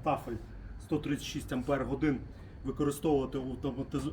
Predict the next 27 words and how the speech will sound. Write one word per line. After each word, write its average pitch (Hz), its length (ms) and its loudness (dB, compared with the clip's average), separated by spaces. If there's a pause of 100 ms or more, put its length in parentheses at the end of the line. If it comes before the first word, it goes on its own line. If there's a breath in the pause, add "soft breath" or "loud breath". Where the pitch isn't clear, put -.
автономних, 143 800 2
е, 127 220 -2
системах, 135 640 0
е, 127 240 -2
сонячної 135 540 0
та 135 100 -2
вітрогенерації. 143 840 0 (720 loud breath)
І 156 300 4
багато 160 380 6
користувачів, 160 920 2
е, 147 120 0
задається 156 420 0
питанням, 147 500 2
чи - 120 -4
безпечно 139 520 2
використовувати 143 880 2 (420 loud breath)
літій-залізофосфатні 143 1080 2
акумулятори 135 760 2 (520 loud breath)
в - 40 -12
своїх 151 280 6
домівках. 135 440 2 (560)
Ну, 170 80 -4
сьогодні 190 340 4
ми 170 100 0
проведемо 165 540 4
такий 151 500 -2
краш-тест, 196 580 2